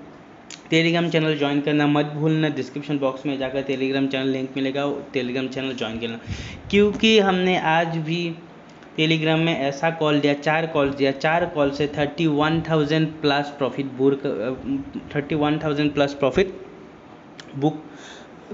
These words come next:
कर चुके हैं हमारे clients। ओके, जो मैंने free में दे दिया Telegram में और पेड में भी दिया,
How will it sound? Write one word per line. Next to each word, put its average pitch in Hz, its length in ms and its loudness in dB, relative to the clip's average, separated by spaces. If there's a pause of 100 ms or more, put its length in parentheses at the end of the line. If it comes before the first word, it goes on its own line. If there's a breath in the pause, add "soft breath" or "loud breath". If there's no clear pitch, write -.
कर 160 140 4
चुके 156 300 2
हैं 165 220 4
हमारे 139 340 4
clients। 101 460 -2
ओके, 143 380 2 (360)
जो 151 260 2
मैंने 165 260 2
free 185 280 2
में 180 180 2
दे 117 140 2
दिया 92 220 -6 (560)
Telegram 127 320 2
में 101 160 -6 (340 loud breath)
और 156 200 4
पेड 156 300 2
में 160 180 4
भी 175 120 4
दिया, 165 300 2